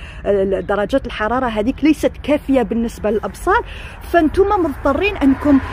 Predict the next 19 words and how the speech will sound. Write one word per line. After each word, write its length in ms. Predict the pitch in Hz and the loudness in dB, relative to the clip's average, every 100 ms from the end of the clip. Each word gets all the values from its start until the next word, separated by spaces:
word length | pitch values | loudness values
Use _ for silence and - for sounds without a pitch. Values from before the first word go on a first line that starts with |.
| - | -8
تستخرجوا 600 | - - 466 453 330 320 | -4 -2 0 0 2 0
الابصال 540 | 294 254 - 247 226 233 196 | 2 -2 0 0 2 0 2
بعد 200 | 339 427 254 | 2 2 0
طبعاً 440 | 302 247 247 302 294 | -2 0 2 4 4
ما 160 | 254 254 | 4 4
تخلوا 520 | 240 - 254 240 254 247 | 2 0 2 2 2 0
الاوراق 440 | 226 214 220 226 - | -2 0 2 2 -2
كلها 280 | - 320 277 | -4 -2 -2
تذبل 460 | 285 240 185 226 190 | -2 -6 0 2 2
وكل 300 | - 320 311 | 2 2 0
الطاقه 420 | - 269 269 233 | 0 -4 0 -2
تنزل، 460 | 240 262 202 208 190 - - - - | 0 0 2 0 -2 -10 -14 -16 -6
آه، 300 | 190 190 185 | 2 2 4
ل-، 580 | 180 185 175 185 185 180 - 180 | 2 0 0 -2 -6 -8 -10 0
للابصال 720 | 202 - 202 - 185 247 339 | 0 0 -6 -4 -2 0 -2
تحت 240 | - - | -6 -4
الارض. 340 | 185 - 392 - - - - - 185 330 | -2 2 0 -2 -10 -16 -16 -14 -2 0
بعد 340 | 480 453 294 | 0 0 0
ما 280 | 269 269 | 2 0